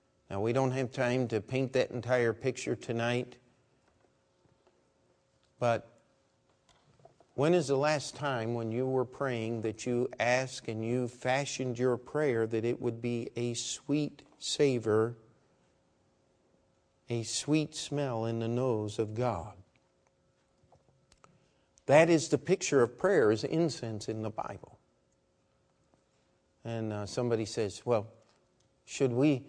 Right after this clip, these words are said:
should we burn incense sticks in our home?" And,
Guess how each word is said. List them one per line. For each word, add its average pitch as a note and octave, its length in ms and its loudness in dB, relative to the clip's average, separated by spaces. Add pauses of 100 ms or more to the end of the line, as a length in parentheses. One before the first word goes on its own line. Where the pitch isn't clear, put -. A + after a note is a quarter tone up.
(160)
should A#2+ 240 -2
we C#3+ 180 4
burn D3 420 6
incense C#3+ 560 -2
sticks - 400 -8
in B2 120 -4
our G#2 220 -8
home?" C#3+ 460 -4
And, G2+ 140 -10